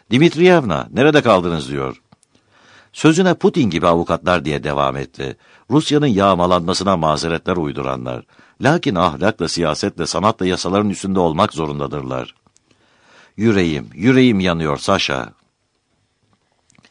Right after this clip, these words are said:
Saşa, Ertuğrul'a Erto, Firuzan'a Firuz der gibi Alexander'ın sevgi ve samimiyet belirten kısaltılmışı. Alexis Soljenitsin'e Saşa diye hitap ederdi. Benim böyle hitap etmeye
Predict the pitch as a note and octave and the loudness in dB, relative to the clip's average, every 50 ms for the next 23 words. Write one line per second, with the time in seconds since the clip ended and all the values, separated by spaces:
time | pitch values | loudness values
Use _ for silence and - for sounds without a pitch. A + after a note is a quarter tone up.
0 | _ _ _ - - _ _ - - - D3+ D#3+ - - F#3 F3 - - - C#3+ | _ _ _ -20 -20 _ _ -8 0 2 2 2 4 4 4 2 4 2 2 2
1 | D3 - - D#3 D#3 C#3+ D3 D3+ D3 D3+ B2+ - - C#3 C3+ A2 - - F2 F2 | 2 0 0 0 2 2 2 2 2 2 2 2 2 2 0 0 -2 -4 -6 -6
2 | F2 - - C3 B2+ C3 B2+ A#2 - A#2+ A#2+ A#2+ B2+ A2 - - A2 G#2 A2 A2+ | -4 -2 -2 0 2 2 2 2 2 2 2 2 2 0 0 -2 -2 -2 0 -2
3 | G2 C2 C2+ F#2 G#2+ G#2+ D#2 C#2 D2 C#2 E2+ E2 - G2 A2+ C#3 C3+ - - C#3 | -2 -2 -2 0 0 0 -2 -4 -4 -4 -4 -2 0 0 0 0 -2 -2 -2 -2
4 | C3+ C#3 C3 C3 C#3 C#3 B2+ - - - G#2 A2 F#2 D#2+ A#2 A#2 G#2+ F#2 - - | -2 -2 -2 -2 -2 -4 -4 -4 -4 -2 -2 -2 -2 -2 -4 -4 -4 -4 -2 -2
5 | F2+ F2+ F2 E2+ G2 A2 - - F2 E2 D#2+ D#2+ - - E2+ F#2 F#2+ F2 - - | -2 -2 -2 -2 -2 -4 -2 -4 -4 -4 -4 -6 -6 -4 -4 -4 -2 -4 -6 -2
6 | F2 E2 D2+ D2 - C#2+ C#2 C2 C2 C2 - - B1+ B1+ A#1 - _ _ _ _ | 0 0 0 -2 -4 -8 -8 -8 -8 -10 -8 -8 -8 -10 -10 -12 _ _ _ _
7 | _ _ - - - _ - G#2+ C3 E3+ F#3 - - D#3+ D3+ - C3 B2 B2+ B2 | _ _ -20 -20 -20 _ 0 2 2 2 2 2 0 -2 -2 0 0 0 0 0
8 | A#2 A#2 D3 - - - F2+ G#2 G2+ - - A#2+ B2 A#2+ E2 D2 B1+ C#2+ C#2+ C#2+ | 0 -2 -2 -4 -4 -4 -4 -4 -4 -2 0 0 0 0 -2 -4 -4 -4 -6 -6
9 | C2+ D2 C#2+ C#2+ C2 C2+ B1 B1+ B1+ B1 A1+ A#1 B1 - D2+ G2+ A2+ A#2+ F#2+ G2 | -4 -2 -2 -2 -2 -4 -6 -6 -8 -8 -8 -10 -10 -4 -2 -2 -2 0 0 0
10 | A2+ G#2+ F#2+ F#2 F#2+ - G2+ F#2+ F2 D#2+ D#2+ - - - D2 D2 D#2+ F2 | 0 0 0 -2 -2 0 0 0 2 0 -4 -6 -8 -8 -6 -6 -6 -6